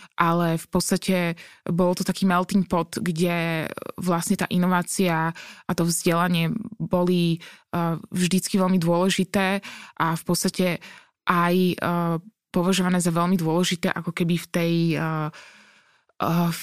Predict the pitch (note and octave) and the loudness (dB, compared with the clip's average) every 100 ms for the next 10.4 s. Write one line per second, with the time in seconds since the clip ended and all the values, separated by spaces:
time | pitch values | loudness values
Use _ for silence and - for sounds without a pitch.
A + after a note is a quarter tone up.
0 | - G3+ - - - A3+ F#3+ - F3+ F#3 | 0 0 2 0 2 4 2 0 -4 -4
1 | E3+ F#3+ F3 D#3+ D#3 E3+ D#3 D#3+ - - | -2 0 0 -2 -2 -2 -2 -2 -6 -6
2 | - F3+ F#3 F3 E3+ E3 F3+ F3+ F#3+ F3 | 0 2 2 2 0 -2 -4 -2 0 2
3 | E3 F3+ F#3 F#3+ F3 E3+ E3 - E3 D#3+ | 2 2 2 2 2 0 -2 -4 -4 -2
4 | D#3+ - - - - _ _ _ - E3+ | -4 -8 -18 -20 -20 _ _ _ -6 -4
5 | E3 D#3 F#3 F3 - G3+ F3 F#3 F#3 F#3 | -2 0 0 0 0 0 2 2 4 2
6 | F#3+ F#3 G#3 G#3 G#3 - F3 E3+ E3 - | 2 2 2 4 4 2 0 0 -2 -6
7 | - _ F#3+ F3 F#3 - F#3 F3 F3 E3+ | -12 _ 0 2 2 2 2 2 2 2
8 | - - - F3 - - _ _ - F3 | 0 -4 -2 -2 -2 -8 _ _ -2 0
9 | E3 F3 F3 F#3+ - F#3 E3+ F3 - E3+ | 0 2 2 0 0 2 2 0 0 0
10 | F3 - - F3+ | 0 -4 -2 -2